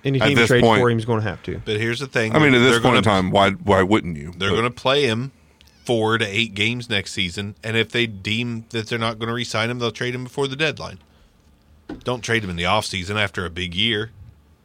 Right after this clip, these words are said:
Speaker 2: Why?
Speaker 3: He
Speaker 1: What if
Speaker 3: you
Speaker 1: he,
Speaker 3: don't
Speaker 1: what if he struggles? What if he's, his bum ankle acts up on him in the first four games?
Speaker 3: You don't need a running back right now. So why put yourself in a position
Speaker 1: You
Speaker 3: where you
Speaker 1: are
Speaker 3: need
Speaker 1: a
Speaker 3: one?
Speaker 1: four and nine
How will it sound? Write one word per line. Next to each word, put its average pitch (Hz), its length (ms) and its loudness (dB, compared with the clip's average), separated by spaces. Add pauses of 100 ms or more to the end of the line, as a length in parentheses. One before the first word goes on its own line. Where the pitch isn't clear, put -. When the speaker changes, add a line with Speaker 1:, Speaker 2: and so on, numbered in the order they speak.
(680)
Speaker 2:
Why? 117 240 4
Speaker 3:
He 151 60 0
Speaker 1:
What 233 140 8
if 285 80 6
Speaker 3:
you 285 80 8
Speaker 1:
he, 262 40 6
Speaker 3:
don't 147 160 6
Speaker 1:
what 233 120 8
if 226 60 2
he 247 100 4
struggles? 160 560 4
What 151 120 4
if 175 120 4
he's, 180 240 2
his 139 180 2
bum 131 300 6
ankle 165 320 4
acts 120 240 2
up 131 180 4
on 123 120 4
him 123 140 2
in 120 80 2
the 117 60 -6
first 123 220 -2
four 120 180 -2
games? 110 340 -4
Speaker 3:
You 113 120 -4
don't 127 240 2
need 131 160 0
a 123 40 0
running 104 300 0
back 82 260 -4
right 90 220 -10
now. 85 240 -14 (440)
So 92 500 -2 (340)
why 101 280 2
put 110 160 -4
yourself 104 340 -2
in 110 60 -6
a - 20 -6
position 120 380 0
Speaker 1:
You 135 80 2
Speaker 3:
where - 80 4
you 135 80 2
Speaker 1:
are 135 160 4
Speaker 3:
need - 40 0
Speaker 1:
a 135 60 4 (120)
Speaker 3:
one? 127 60 2
Speaker 1:
four 151 880 0 (380)
and 127 460 -2
nine 135 500 2